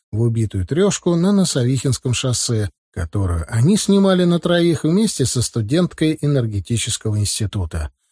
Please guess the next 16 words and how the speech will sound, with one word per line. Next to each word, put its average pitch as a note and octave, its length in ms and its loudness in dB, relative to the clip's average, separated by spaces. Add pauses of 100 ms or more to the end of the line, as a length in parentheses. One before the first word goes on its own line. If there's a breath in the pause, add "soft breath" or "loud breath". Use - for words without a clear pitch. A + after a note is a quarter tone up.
(360)
Шурик D3+ 460 0
порывался C3+ 560 2
оплатить A#2+ 440 -2
им G#2+ 120 -2
такси, A2+ 400 -2
но F#3+ 180 2
Влада G#3+ 380 2
категорически C#3 800 -2
отказалась, B2 640 0
потому G#2+ 340 -4
что - 160 -6
ей E3 180 0
не D#3+ 120 2
хотелось D3+ 560 -2
выглядеть B2 640 -2
пылесосом. F#2+ 920 -2